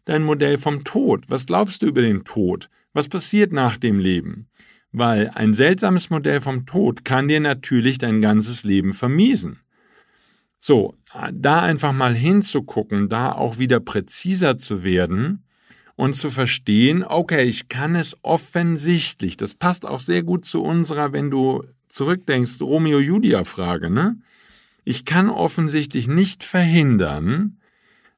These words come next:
dass ich als Individuum,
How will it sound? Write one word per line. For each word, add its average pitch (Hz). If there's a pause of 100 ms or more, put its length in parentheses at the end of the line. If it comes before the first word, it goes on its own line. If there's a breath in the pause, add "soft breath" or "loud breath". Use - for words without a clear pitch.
(120)
dass 127 (160)
ich 185
als 135
Individuum, 110